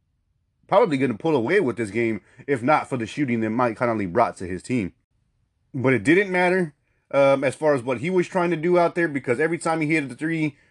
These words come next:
then Richardson would come down and hit a three, and Dorian would come and hit a three, and let's not forget about Luka. But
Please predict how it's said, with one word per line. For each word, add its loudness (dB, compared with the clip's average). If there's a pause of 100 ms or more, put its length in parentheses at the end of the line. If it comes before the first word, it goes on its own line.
(120)
then 0
Richardson 0
would 2
come -2
down 2
and -2
hit 0
a -18
three, -2
and -4
Dorian 0
would -6
come -2
and -4
hit -4
a -4
three, -6
and -4
let's -6
not -6
forget -4
about 0
Luka. -6
But -2